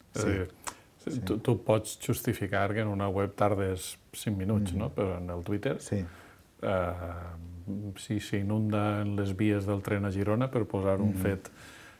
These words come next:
Speaker 1: que ha passat recentment, tens trenta segons per explicar-ho, no?
Speaker 2: Sí, sí. Sí,
Speaker 1: De
Speaker 2: sí. Però això, vaja, <laughs> això és així,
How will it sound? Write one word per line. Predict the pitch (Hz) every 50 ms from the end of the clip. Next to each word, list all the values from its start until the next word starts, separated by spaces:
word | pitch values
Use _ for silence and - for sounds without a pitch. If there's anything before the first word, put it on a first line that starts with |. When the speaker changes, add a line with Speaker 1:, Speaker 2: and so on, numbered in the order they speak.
| - -
Speaker 1:
que | - 117
ha | 107
passat | - 101 95 - 101 95
recentment, | 95 101 90 104 101 98 98 98 110 123 127 127
tens | - 147 139 139 -
trenta | 147 123 92 85 95 87
segons | 95 95 107 135 117 -
per | - - 92
explicar-ho, | 92 87 - 98 95 90 90 87 87 92
no? | 104 147 196 - -
Speaker 2:
Sí, | - - 107
sí. | 87 - 90 90 92 - - - - - - - - - - - _ - - _ - - -
Sí, | - 113
Speaker 1:
De | 104 110
Speaker 2:
sí. | - 85 87 87 87 - - - - - - - - - - - - - - - - - - _ -
Però | 104 90
això, | 82 - - 101 107 117 104
vaja, | 92 92 85 98 120 98 - - - 87 87 82 80
<laughs> | - - - - - -
això | - 135 - - - 139
és | 131 101 107
així, | 113 107 - - 117 123 123